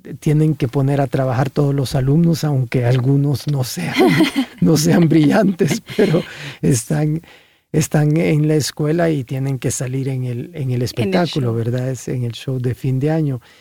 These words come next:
Speaker 1: Y esto,
Speaker 2: Sí.
Speaker 1: eh, sí, yo he trabajado con, con varios de ellos y,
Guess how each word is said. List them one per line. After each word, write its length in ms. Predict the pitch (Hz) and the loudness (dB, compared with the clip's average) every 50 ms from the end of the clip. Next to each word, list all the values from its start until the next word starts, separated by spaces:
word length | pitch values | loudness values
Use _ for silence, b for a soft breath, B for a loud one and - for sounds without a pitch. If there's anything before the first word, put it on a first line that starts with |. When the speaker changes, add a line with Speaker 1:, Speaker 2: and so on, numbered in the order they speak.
| b b b | b b b
Speaker 1:
Y 160 | - 160 170 | -2 2 2
esto, 400 | 175 175 131 - 220 202 185 180 165 | 2 2 2 2 2 2 2 2 -4
Speaker 2:
Sí. 180 | - - - - | -12 -18 -14 -6
Speaker 1:
eh, 840 | 202 185 175 165 165 160 160 156 156 156 151 151 151 151 151 156 156 - | -2 0 2 4 4 2 2 2 2 0 0 0 0 0 -2 -2 -4 -4
sí, 220 | - - 214 208 | -4 -2 0 2
yo 100 | 190 190 | 2 2
he 60 | 190 175 | 2 2
trabajado 600 | - 226 233 220 202 165 165 190 196 208 208 175 | 2 0 2 2 2 2 2 4 2 2 0 0
con, 460 | - 185 175 165 156 151 147 147 135 | 0 0 0 2 2 0 0 -4 -6
con 280 | - - 156 147 143 139 | -2 -2 0 0 0 2
varios 420 | 143 156 170 185 202 190 160 135 | 2 2 2 2 0 0 -2 -2
de 140 | 147 165 160 | 0 0 0
ellos 400 | 180 208 220 233 233 - - - | 2 2 0 0 -2 -2 -6 -8
y, 720 | - 165 151 147 147 143 139 139 135 135 135 131 131 127 | -4 -2 -2 0 0 0 -2 -2 -2 -2 -2 -2 -4 -6